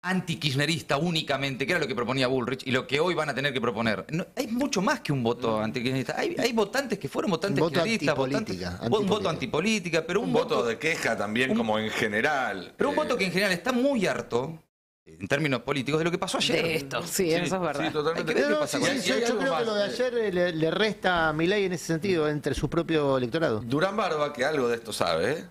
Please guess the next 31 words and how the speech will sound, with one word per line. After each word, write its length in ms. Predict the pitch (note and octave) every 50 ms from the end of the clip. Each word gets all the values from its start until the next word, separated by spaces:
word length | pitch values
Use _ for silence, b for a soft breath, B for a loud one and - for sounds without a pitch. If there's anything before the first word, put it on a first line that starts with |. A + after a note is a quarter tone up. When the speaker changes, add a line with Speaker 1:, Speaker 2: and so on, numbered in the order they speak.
| - -
Speaker 3:
No 160 | G#2 A2+ A#2+
nos 140 | A#2 G#2+ F#2+
gusta, 840 | A2 A#2+ B2+ B2+ B2 A#2 A#2 A2 A2 - G#2+ G2+ G2+ G2+ G2 F#2+
no, 220 | G2 A2 A2 G#2+
pero 180 | A2 A#2 G#2 G#2
que 60 | G2+ A#2
algo 140 | C3+ C3+
de 60 | C3 C3
esto 120 | B2+ C3+
sabe, 360 | A2+ C3 A#2 B2 D3+ - - B B B B B B B _
tiene 160 | - F3+ A3
una 160 | A3 F3+ D3+ C3+
máxima, 520 | C3+ C3+ B2 A#2 - - F#2+ F#2+ G#2+ A2+
que 60 | -
él 80 | D#3 D3
siempre 260 | E3 F3+ F3+ E3+ F3
dice, 200 | E3 C#3 - C3+
"El 60 | B2
balotaje 340 | B2 C#3 C#3+ D3 - A3+ G#3
se 180 | - - F3 D3+
gana 300 | D3+ E3+ G3 G#3 G#3 F#3+
o 60 | E3+
se 160 | - - C#3
pierde 320 | A2 C#3 E3 F3 G3 F#3 D#3
en 40 | C#3
la 100 | C3 A#2+
campaña 680 | B2 B2 A#2+ - C#3+ D#3 D#3+ E3 E3+ E3 E3+ E3+ - - - - - _ _ _ _ _ _ _ _
de 140 | G#2+ A#2 A#2+
la 80 | A#2+
primera 320 | A2 B2 C3 C3+ C3+ B2 A2
vuelta". 360 | G2+ F#2+ F2 D#2+ E2 -